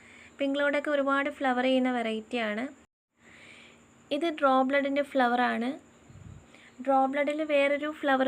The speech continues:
കൂടി ഉണ്ടായിരുന്നു, അത് പൊഴിഞ്ഞു പോയി. എൻ്റെ ഈ വിജയത്തിന് പിന്നിൽ എൻ്റെ കഠിനാധ്വാനവും എൻ്റെ ആഗ്രഹങ്ങളും മാത്രമല്ല, എൻ്റെ അമ്മയുടെ പ്രാർത്ഥന കൂടിയാണ്.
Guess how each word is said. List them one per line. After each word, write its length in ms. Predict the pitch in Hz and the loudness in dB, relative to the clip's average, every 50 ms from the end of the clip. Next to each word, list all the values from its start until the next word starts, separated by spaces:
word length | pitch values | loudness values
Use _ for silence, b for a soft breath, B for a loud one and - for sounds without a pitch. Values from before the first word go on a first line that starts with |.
| 262 262 | 2 2
കൂടി 160 | 269 269 277 277 | 0 0 0 0
ഉണ്ടായിരുന്നു, 400 | 254 233 233 233 226 233 247 269 - - - 254 | 0 0 0 -2 -2 -2 -4 -6 -6 -6 -6 -4
അത് 100 | 247 262 262 269 | -4 -4 -4 -2
പൊഴിഞ്ഞു 380 | 254 240 226 226 233 247 269 262 | -2 -2 -2 -2 0 0 0 2
പോയി. 220 | 240 214 214 233 277 - - - - _ _ - _ _ _ _ _ - - - - _ - _ - _ _ - - _ - - _ - _ _ _ _ _ _ _ - - - - _ - - _ _ _ _ _ _ _ _ _ b b b b b - - 262 | 2 0 0 -2 -4 -6 -12 -20 -20 _ _ -20 _ _ _ _ _ -20 -20 -20 -20 _ -20 _ -20 _ _ -20 -20 _ -20 -20 _ -20 _ _ _ _ _ _ _ -20 -20 -20 -20 _ -20 -20 _ _ _ _ _ _ _ _ _ b b b b b -2 2 2
എൻ്റെ 240 | 277 285 302 311 339 330 330 | 4 4 4 2 2 2 2
ഈ 20 | 330 302 | 2 2
വിജയത്തിന് 420 | 294 254 262 254 247 - 262 269 269 269 | 2 4 4 2 4 4 2 0 2 0
പിന്നിൽ 260 | 254 240 240 233 240 - - 226 | 0 0 0 -2 -2 -4 -4 -4
എൻ്റെ 160 | 233 233 240 262 254 | -2 -2 -2 -2 -2
കഠിനാധ്വാനവും 800 | 254 226 220 214 226 220 226 226 220 247 233 233 226 226 226 233 - - - | -2 -2 -2 -2 0 0 0 0 0 0 0 0 0 -2 -4 -6 -6 -6 -4
എൻ്റെ 160 | 233 233 247 254 233 226 | -2 0 0 0 0 0
ആഗ്രഹങ്ങളും 540 | 220 214 226 233 240 240 247 247 247 254 247 233 | -2 -2 -2 -2 -2 0 0 0 0 0 0 -2
മാത്രമല്ല, 460 | 214 208 202 - 214 208 196 190 185 190 254 - b b b b b - 247 | -2 -4 -6 -4 -4 -4 -4 -6 -8 -10 -12 -14 b b b b b -4 -2
എൻ്റെ 140 | 247 254 277 269 240 | -2 0 2 0 0
അമ്മയുടെ 300 | 233 233 233 233 240 247 - | 0 -2 -4 -4 -4 -4 -2
പ്രാർത്ഥന 480 | - 226 214 208 208 - - 220 240 240 226 | -2 -2 -2 -2 -4 -4 -4 -2 -2 0 0
കൂടിയാണ്. 420 | 220 208 202 202 196 190 185 185 | -2 -2 -2 -4 -4 -6 -8 -10